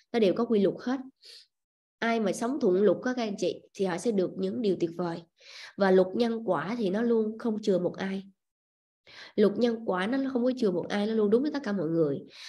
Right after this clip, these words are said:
Nên ai mà giàu có mà cái vì cái lợi ích, nó không có vì lợi ích của cộng đồng á,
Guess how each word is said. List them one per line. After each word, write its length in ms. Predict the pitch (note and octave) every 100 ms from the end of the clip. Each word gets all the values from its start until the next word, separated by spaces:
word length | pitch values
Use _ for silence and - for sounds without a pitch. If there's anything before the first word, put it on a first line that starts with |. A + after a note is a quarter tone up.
| -
Nên 180 | B3 B3
ai 380 | A#3+ A#3+ A#3+ A#3
mà 140 | G3+
giàu 340 | F3 F3+ D#3+ D#3+
có 360 | A3 B3+ E4 F4+ - _ _ -
mà 260 | F#3 F3 E3+ - _ _ -
cái 180 | C4 A#3+
vì 360 | A3 G#3+ F#3+ A3
cái 80 |
lợi 320 | B3+ F#3+ E3+ -
ích, 120 | - - -
nó 140 | B3+
không 300 | C4+ C#4 B3
có 100 | C#4+
vì 160 | A3 E3+
lợi 140 | E3
ích 100 | C#4+
của 80 | B3+
cộng 220 | F#3 D#3+
đồng 240 | F#3+ D#3+
á, 100 | F3+